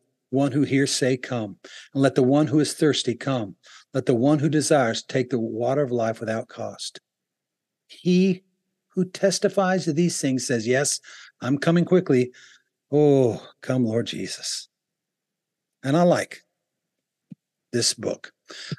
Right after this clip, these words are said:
I think it has much to teach about marriage. I also think it has much to share about our relationship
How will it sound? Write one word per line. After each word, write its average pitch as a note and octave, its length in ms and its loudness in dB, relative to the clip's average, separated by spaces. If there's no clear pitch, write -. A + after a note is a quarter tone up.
I C3+ 100 0
think D3+ 180 2
it B2+ 80 4
has C#3 240 2
much C#3 220 2
to C#3 80 -4
teach D3 240 -2
about C#3 180 2
marriage. F3+ 460 2
I C#3 120 -2
also D3 380 0
think D3 320 0
it C3+ 100 0
has C3 420 -2
much B2 600 -2
to C3 100 -2
share C3+ 380 2
about B2+ 400 -2
our C3 360 0
relationship B2 840 0